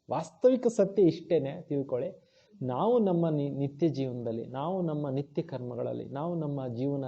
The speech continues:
ಪರ್ಯಂತರ ಒಳ್ಳೆ ಕೆಲಸಗಳನ್ನ ಮಾಡ್ಬೇಕು. ಒಳ್ಳೇದನ್ನ ಕೇಳ್ಬೇಕು, ಒಳ್ಳೇದನ್ನ ನೋಡ್ಬೇಕು, ಒಳ್ಳೇದನ್ನ ಮಾತಾಡ್ಬೇಕು, ಒಳ್ಳೆ ಕೆಲಸಗಳನ್ನ ನಾವು ತೊಡಗಿಸ್ಕೋಬೇಕು. ಸಮಾಜಕ್ಕೆ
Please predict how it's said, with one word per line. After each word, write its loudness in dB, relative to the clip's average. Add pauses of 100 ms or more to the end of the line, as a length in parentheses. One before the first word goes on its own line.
(140)
ಪರ್ಯಂತರ 0 (500)
ಒಳ್ಳೆ 2
ಕೆಲಸಗಳನ್ನ 2
ಮಾಡ್ಬೇಕು. -8
ಒಳ್ಳೇದನ್ನ 0
ಕೇಳ್ಬೇಕು, -2
ಒಳ್ಳೇದನ್ನ 0
ನೋಡ್ಬೇಕು, -4
ಒಳ್ಳೇದನ್ನ -2
ಮಾತಾಡ್ಬೇಕು, -4 (600)
ಒಳ್ಳೆ 0
ಕೆಲಸಗಳನ್ನ -4
ನಾವು -6 (100)
ತೊಡಗಿಸ್ಕೋಬೇಕು. 0 (500)
ಸಮಾಜಕ್ಕೆ 0